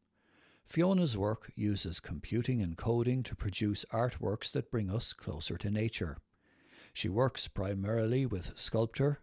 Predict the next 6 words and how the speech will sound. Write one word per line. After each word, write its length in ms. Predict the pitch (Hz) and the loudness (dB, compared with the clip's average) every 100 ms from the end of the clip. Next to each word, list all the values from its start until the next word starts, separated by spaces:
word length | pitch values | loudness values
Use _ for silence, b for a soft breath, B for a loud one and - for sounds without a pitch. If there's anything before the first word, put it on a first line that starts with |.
| - | -8
sound, 540 | - 92 95 120 120 b b - | -4 -2 0 0 -2 b b -2
installation, 920 | 135 135 - 110 113 113 - 147 147 - - | 2 2 2 2 2 2 2 2 0 -6 -4
print, 360 | - 117 143 - b b | 0 0 -2 -6 b b
hardware 640 | - - 82 85 98 110 113 | -8 -4 -4 -2 -2 2 2
and 120 | 117 | 2
code 460 | - 139 120 117 | 2 4 6 4